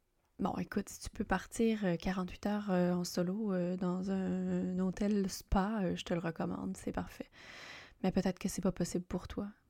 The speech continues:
ni financièrement, ni, euh, question de temps ou question d'organisation familiale. Donc aujourd'hui, ce que je vais, euh,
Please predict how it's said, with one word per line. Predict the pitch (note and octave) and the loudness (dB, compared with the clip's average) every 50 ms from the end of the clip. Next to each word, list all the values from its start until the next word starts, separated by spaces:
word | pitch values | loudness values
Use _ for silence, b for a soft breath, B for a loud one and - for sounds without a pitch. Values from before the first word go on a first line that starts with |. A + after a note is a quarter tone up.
| - - | -6 -2
ni | F3+ F#3 F#3+ F#3+ | 2 2 2 2
financièrement, | F3+ - - G3 F3+ F3 F3 - - F3 F3 F3+ E3+ E3+ E3+ F#3 F#3 | 0 0 2 2 4 4 2 2 0 0 0 0 0 0 0 0 0
ni, | F3+ F3 F3 F3 F3+ F3+ F3+ F3 E3 | 0 0 0 2 2 0 0 0 -2
euh, | E3+ - - - - - - - - - | -4 -6 -8 -10 -10 -12 -16 -18 -20 -12
question | - - F#3 - - F#3 F3 | -8 -8 -6 -6 -4 -4 -4
de | F3 - | -4 -4
temps | - - E3 E3 | -4 -4 -4 -2
ou | E3 F#3+ G3 - | -2 -4 -6 -6
question | - F#3 - - F#3+ | -6 -6 -4 -2 0
d'organisation | F#3 F#3 F3+ F3 F3 F3 E3 E3 E3 E3 - - F#3+ | 2 2 4 4 4 4 2 2 0 -2 -2 -4 -6
familiale. | F3+ - F#3 F3 E3+ - G#3+ F3+ F3+ A3 A3 _ B B B B B B B B B B B B B B B B - | -4 -2 -2 -2 -2 -2 -4 -4 -6 -6 -10 _ B B B B B B B B B B B B B B B B -2
Donc | F3+ F3+ F3 - | 0 0 4 4
aujourd'hui, | F#3+ F3+ F3+ F#3 F3+ - - - G#3 A3 | 4 4 4 2 0 0 0 2 2 2
ce | - - - | 2 0 0
que | - F#3+ F#3 | 2 4 4
je | F3+ F3 F3+ | 4 2 2
vais, | F3+ F3 E3+ F3 F3 F3 F3 E3+ E3 D#3 D3+ D3+ D3+ | 4 6 6 8 8 6 6 6 4 4 2 2 0
euh, | - - - - - - | -2 -4 -4 -6 -6 -8